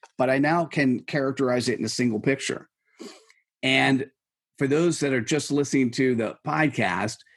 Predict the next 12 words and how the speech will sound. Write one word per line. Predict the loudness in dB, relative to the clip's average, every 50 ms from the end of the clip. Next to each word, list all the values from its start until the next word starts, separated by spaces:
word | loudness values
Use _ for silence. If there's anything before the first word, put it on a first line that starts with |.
| _ -6
if | -2 0
you | 0 0
think | -2 -2 -4 -2 0 0 2 2 0
about | -2 0 0 0 2 2 2 2 0 0 -2 -6 _ _ _ _ _ _ _ _ _ _ _
the, | -8 -4 -2 0 2 2 2 2 2 0 0 0 0 -2 -4 -10 _ _
if | -4 -4
you | -4 -2
think | 0 0 2 2
about | 2 2 0 0 -2 -2
people | -2 -2 0 0 0 0 0
who | 0 2 2 2 0 0
are | -2 -2 0 0 -2 -4